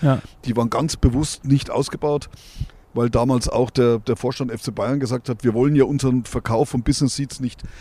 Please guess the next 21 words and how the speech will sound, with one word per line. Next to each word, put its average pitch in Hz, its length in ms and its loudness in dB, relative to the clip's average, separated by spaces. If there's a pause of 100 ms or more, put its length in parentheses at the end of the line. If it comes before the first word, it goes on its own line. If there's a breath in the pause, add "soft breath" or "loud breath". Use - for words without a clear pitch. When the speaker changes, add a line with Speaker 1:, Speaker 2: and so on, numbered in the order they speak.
(220 loud breath)
Speaker 2:
kannibalisieren, 135 840 2
war 101 100 0
der 101 120 -4
Begriff. - 440 -4 (180)
Speaker 1:
Ja. 127 200 0 (760 loud breath)
Speaker 2:
Und 120 200 -2
dann 127 140 0
kam 143 240 -4
alles 135 340 0
ganz 151 260 0
anders. 143 460 -2
Also 113 180 -6
der 120 140 -2
Run 117 180 -2
auf 135 120 -2
die 123 100 -2
Logen 139 460 0
war, 123 380 0
war 110 140 -2
so 135 320 -6
enorm 123 540 -2